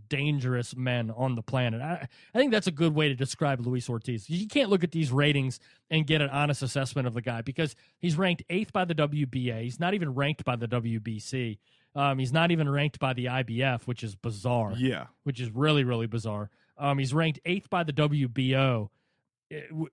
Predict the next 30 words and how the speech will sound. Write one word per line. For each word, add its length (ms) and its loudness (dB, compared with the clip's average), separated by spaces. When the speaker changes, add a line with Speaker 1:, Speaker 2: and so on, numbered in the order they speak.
Speaker 1:
and 140 2
he's 160 4
not, 240 4
you 100 0
know, 120 4
and, 220 0
and 160 2
look, 220 2
and 100 -2
even 220 2
on, 340 2
uh, 380 0
uh, 320 -4
Fight 320 0
news 220 6
dot 240 0
com's 340 0
world 380 2
boxing 440 0
rankings, 480 -2
they 180 0
don't 340 4
even 300 0
have 360 0
him 340 0
ranked. 360 0
They 200 2
have 580 4
a 100 2
guy, 600 4